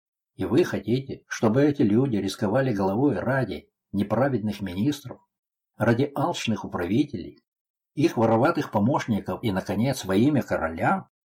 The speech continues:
который занят охотой, рыбной ловлей, развлечениями, а со своими подданными соприкасается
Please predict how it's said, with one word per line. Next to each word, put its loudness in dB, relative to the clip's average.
который 2
занят 0
охотой, -4
рыбной 0
ловлей, 0
развлечениями, 4
а 2
со 0
своими 2
подданными 0
соприкасается -2